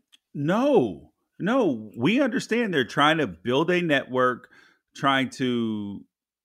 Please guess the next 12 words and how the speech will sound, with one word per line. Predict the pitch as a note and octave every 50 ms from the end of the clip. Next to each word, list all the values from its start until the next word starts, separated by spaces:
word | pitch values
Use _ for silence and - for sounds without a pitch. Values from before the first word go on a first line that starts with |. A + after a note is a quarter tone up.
| _ _ -
uh, | A#2 A2 G#2 G2 F#2+ F#2 F2+ F2+ F2+ E2+ F2 - _ -
trying | - - C3+ A#2+ A#2+ A2+ A2
to | - A#2+ A2
find | F#2+ - - C3+ C3 C3 C3 B2
a | B2
way | A2+ G#2+ A#2 A#2 A#2 A#2 A#2+ A#2
to | G2 - - A2+ G#2+ G2
sell | - - - - C#3+ C#3 C#3 C#3+ C#3+ C#3
these | C#3 D3 C#3+ C#3+ C3+
rights, | C3 C3 C3 C3+ C3+ C3 C3 A2 - - - - _ _ _ _ _ _ _ -
make | F#2 G2+ A2+ C3 C#3+ C#3 -
money. | A#2 B2 C3 C3 C3 C3+ C3 C3